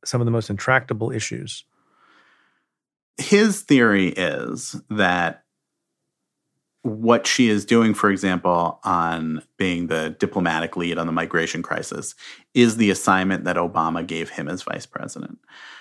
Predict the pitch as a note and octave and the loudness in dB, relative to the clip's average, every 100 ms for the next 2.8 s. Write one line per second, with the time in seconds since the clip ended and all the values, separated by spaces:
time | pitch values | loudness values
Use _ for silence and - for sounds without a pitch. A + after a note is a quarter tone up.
0 | - - G2 F#2+ F2+ - - G#2+ G2 - | -12 -2 0 2 0 0 2 2 2 2
1 | F#2 E2+ E2+ _ - - G2 F#2 - - | 0 0 -4 _ -20 -2 0 0 -6 -8
2 | - F#2+ F2 E2 - D#2 C#2+ - | -4 -2 -2 -6 -8 -8 -8 -12